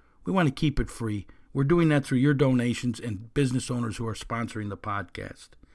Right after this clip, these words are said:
I know the ads in the podcast frustrate some people, but it's something we have to do. We want to keep this thing moving forward. We want to keep inspiring people. We want to help people get out of their comfort zone and become lifelong learners through self-improvement.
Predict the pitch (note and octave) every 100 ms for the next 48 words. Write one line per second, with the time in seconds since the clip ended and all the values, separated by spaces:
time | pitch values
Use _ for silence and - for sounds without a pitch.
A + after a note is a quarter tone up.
0 | - - - C4 G#3+ A#2+ G#2 G#2+ A#2 G#2+
1 | A2 G#2+ - A#2 A2+ - A2+ - - -
2 | - - - - B2+ - B2 A#2 C3 C3
3 | B2+ - - - - - - D#3 - D#3
4 | C3 C3+ B2 A#2 A2 A2 A#2 G3 E3+ C#3
5 | C3+ D3 C3+ D3+ C#3 C#3+ - C#3+ C#3 D3+
6 | D3 - D3+ D3+ C#3 C#3+ C#3 - B2+ B2
7 | - C3+ C3+ C3 A#2+ - C3 B2+ A#2 -
8 | - - C3 C3+ C3 F#2+ C3 - C#3 C3
9 | A#2 - - - C3+ B2+ B2 A#2 A#2 -
10 | D#3+ - C3+ G#2 G#2+ G#2 - - - _
11 | - G#2+ G#2 B2+ A#2+ B2+ - B2 A2+ A2
12 | C3+ B2+ G2+ - - - C3 A#2+ - G2
13 | D3 E3 B2+ E2+ -